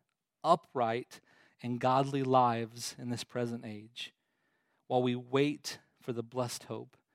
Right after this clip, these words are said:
the appearing of the glory of our great God and Savior Jesus Christ." This is what we do in the meantime. While we wait on Jesus to come back, we choose to say no to ungodliness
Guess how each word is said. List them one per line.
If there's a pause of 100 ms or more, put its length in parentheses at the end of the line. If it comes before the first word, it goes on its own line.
(340)
the
appearing
of
the
glory
of
our
great
God
and
Savior
Jesus
Christ."
This
is
what
we
do
in
the
meantime.
While
we
wait
on
Jesus
to
come
back, (200)
we
choose
to
say
no
to
ungodliness